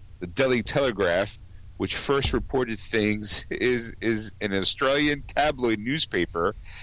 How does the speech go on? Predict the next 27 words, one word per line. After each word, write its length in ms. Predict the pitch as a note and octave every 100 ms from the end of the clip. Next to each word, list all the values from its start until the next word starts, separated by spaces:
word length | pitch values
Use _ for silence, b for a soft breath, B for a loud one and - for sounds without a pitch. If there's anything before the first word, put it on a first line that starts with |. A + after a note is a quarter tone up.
| B
and 260 | A2+ A2 F#2+
thus 220 | A2 -
far 540 | - F3 C3+ G2 G#2 - b b
doesn't 300 | B2 A#2+ B2
appear 260 | G#2+ C#3 B2
to 60 |
have 160 | A#2 A#2
any 160 | G2+ B2+
corroboration 1000 | - C3+ A#2 C3 C3 A#2 B2 A#2 A#2 G#2
of 140 | F#2+ G#2
the 80 |
rumor 600 | G2+ C3 E3+ B2+ A2+ A#2 F#2
from 280 | - G#2+ G#2+
other 220 | - A2 G#2+
sources. 640 | - B2+ C3 F#2+ C2 - -
<laughs> 680 | - - - - - -
It 260 | B2+ - C3 - B B B
also 340 | - C#3 D3+ D#3+
worth 240 | C#3+ D#3
considering 560 | - C3+ - C#3 C#3 B2
that 160 | A#2
Lawrence 400 | F#2+ A#2 C#3 C#3
is 100 | B2
at 100 | A#2 C#2+
work 240 | A#2 B2+
on 180 | F#2+ F#2+
Netflix's 880 | G#2+ G#2 - B2+ A#2 - A2+ G#2+ G#2+